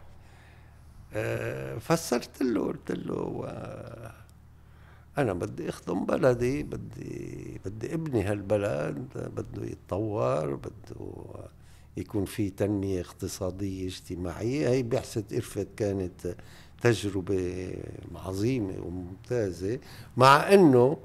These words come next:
عانينا نحن اللبنانيين بالبعثة من نوع من التفرقة العنصرية بين الفرنسيين اللي كانوا موجودين وبيننا نحن.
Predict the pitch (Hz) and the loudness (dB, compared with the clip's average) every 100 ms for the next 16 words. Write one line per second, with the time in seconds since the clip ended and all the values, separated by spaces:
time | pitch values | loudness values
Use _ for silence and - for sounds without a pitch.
0 | - - - - - 95 113 123 156 196 | -16 -20 -20 -20 -2 6 6 8 10 10
1 | 170 123 120 151 143 131 117 113 117 117 | 10 8 6 2 2 2 2 0 4 4
2 | 120 123 143 160 139 98 135 170 143 110 | 6 4 4 6 6 4 2 4 4 4
3 | - 101 101 120 - - - - - - | 0 -4 -4 -8 -16 -20 -20 -20 -20 -20
4 | - 117 147 156 151 135 160 175 160 147 | -4 4 8 10 8 8 12 12 12 8
5 | 131 - 180 - 151 - 135 123 117 120 | 6 4 2 4 2 4 4 4 2 0
6 | - 117 120 117 98 107 110 143 151 131 | 4 4 6 2 0 -2 6 8 8 6
7 | - 123 123 - 120 127 202 180 120 113 | 2 2 2 2 0 2 6 6 6 2
8 | 110 107 104 101 95 92 92 92 85 87 | 0 0 0 -2 -4 -6 -8 -8 -6 -8
9 | - - - - - - - 117 135 156 | -8 -14 -20 -20 -20 -20 0 6 10 10
10 | 139 123 123 - | 10 8 6 2